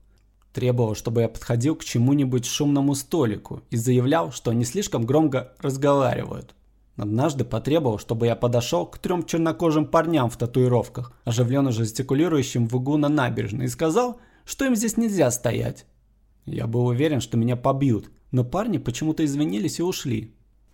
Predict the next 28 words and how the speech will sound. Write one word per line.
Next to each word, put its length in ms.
Били 320
меня 260
в 80
другой 360
раз. 340
Я 160
получил 440
в 140
пах 380
коленом, 580
а 80
в 80
глаза 360
из 120
баллончика 680
от 120
истерички, 720
которой 400
дядя 400
велел 280
мне 160
подойти 460
и 40
шепнуть 400
на 140
ухо, 400
что 200
она 240